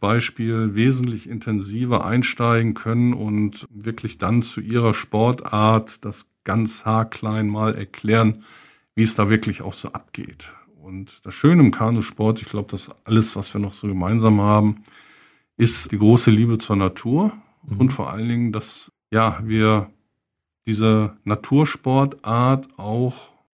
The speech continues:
Speaker 1: relativ einfach erleben. Ja, das heißt, wenn wir Veranstaltungen haben, das Schönste ist ja abends auch mal über den Sattelplatz zu gehen, dann, äh, durch die Zeltlager, durch die Wohnwagen, ja, und dann eben auch den, den Plausch mit den Kollegen zu halten.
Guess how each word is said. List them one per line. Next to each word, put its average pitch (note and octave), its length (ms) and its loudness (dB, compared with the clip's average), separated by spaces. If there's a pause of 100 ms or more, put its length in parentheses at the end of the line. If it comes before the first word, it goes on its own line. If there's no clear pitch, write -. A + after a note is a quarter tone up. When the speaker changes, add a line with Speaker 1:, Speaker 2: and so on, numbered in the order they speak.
(120)
Speaker 1:
relativ B2 400 -4
einfach A#2+ 360 0
erleben. G#2+ 540 0 (360)
Ja, F#2+ 140 -8
das F#2 180 -10
heißt, A2 240 -8
wenn A2+ 120 -2
wir A2+ 60 -4
Veranstaltungen A#2 760 -2
haben, C3 520 4 (460)
das - 100 -20
Schönste A#2+ 340 -2
ist A2+ 100 -10
ja G#2+ 80 -2
abends A2+ 320 2
auch A2+ 60 -2
mal A2 160 2
über A2 100 4
den G#2 80 4
Sattelplatz A#2 560 0
zu A#2 180 -6
gehen, B2 460 6 (160)
dann, G#2 280 -4
äh, G2 180 -14
durch G#2 140 -6
die G#2+ 140 -6
Zeltlager, A2 680 0
durch G2+ 180 -4
die G#2 160 -6
Wohnwagen, A2 760 2 (380)
ja, A2+ 200 0
und F#2+ 220 -4
dann G#2 180 -2
eben A2 220 2
auch G#2+ 160 -8
den, G#2+ 400 -2
den G2+ 160 -4
Plausch A2 400 -4
mit A2 140 -2
den A2 120 2
Kollegen A2 480 2
zu A2 220 -4
halten. A2+ 600 2